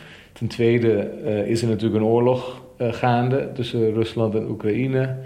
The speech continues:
Wat natuurlijk, eh, eh, ja, ook algehele gevoel niet verbetert, eh, om ver te reizen.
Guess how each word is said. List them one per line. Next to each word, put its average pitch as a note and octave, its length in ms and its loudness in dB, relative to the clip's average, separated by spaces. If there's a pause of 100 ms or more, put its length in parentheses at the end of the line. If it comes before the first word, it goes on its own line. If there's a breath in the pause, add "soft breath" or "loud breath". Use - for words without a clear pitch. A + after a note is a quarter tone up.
(360 loud breath)
Wat A2 240 0
natuurlijk, G#2+ 540 -2
eh, G2 360 2
eh, F#2 760 -6
ja, G#2+ 200 -2
ook A2 180 -2
algehele G#2+ 840 0 (520 loud breath)
gevoel B2 500 0
niet A#2 220 2
verbetert, G#2 720 0 (120)
eh, A2 240 0
om A2 220 0
ver A#2 280 2
te A#2 100 0
reizen. A2+ 560 0